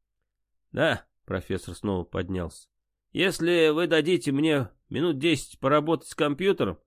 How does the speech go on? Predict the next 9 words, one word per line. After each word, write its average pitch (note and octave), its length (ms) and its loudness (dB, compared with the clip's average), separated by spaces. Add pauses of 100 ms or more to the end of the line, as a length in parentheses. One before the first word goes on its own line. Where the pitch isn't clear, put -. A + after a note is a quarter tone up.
(340)
я D#3 180 0
подготовлю D3+ 640 2
меморандум, D3+ 760 2
чтобы B2 480 2
нам C3 360 2
не C#3+ 100 0
путаться - 420 -4
в G2+ 60 -4
беседе. A#2+ 500 -2